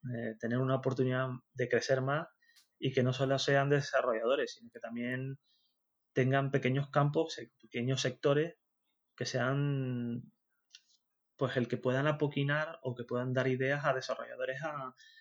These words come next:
a sacar más software y de todo tipo. Porque a mí no me, no me gustaría que se dedicara ahora Linux a intentar sacar versiones de juegos, por ejemplo, cuando a lo mejor, eh, deberían de potenciar herramientas de,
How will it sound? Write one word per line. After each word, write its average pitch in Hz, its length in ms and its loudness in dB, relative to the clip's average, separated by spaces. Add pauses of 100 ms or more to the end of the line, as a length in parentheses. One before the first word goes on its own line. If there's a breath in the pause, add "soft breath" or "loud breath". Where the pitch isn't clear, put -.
(140 loud breath)
a 135 80 -2
sacar 120 260 0
más 139 200 0
software 135 440 0
y 113 240 -4
de 113 120 -2
todo 113 220 -4
tipo. - 360 -10 (1300)
Porque 120 240 -6
a 117 40 0
mí 120 180 -2
no 123 140 0
me, 123 360 -2 (380)
no 131 240 2
me 139 380 4
gustaría 135 600 2
que 135 180 -2
se 131 200 -2
dedicara 127 380 0
ahora 135 240 4
Linux 147 580 0 (200)
a 123 280 -2
intentar 120 460 0
sacar 135 380 2
versiones 135 500 0
de 143 80 2
juegos, 143 440 2
por 110 100 -2
ejemplo, 147 440 -8 (520 soft breath)
cuando 123 340 2
a - 20 8
lo 117 80 4
mejor, 135 560 0 (460 soft breath)
eh, 123 720 2
deberían 127 340 4
de 131 100 0
potenciar 127 500 -4
herramientas 131 680 -2
de, 123 540 -2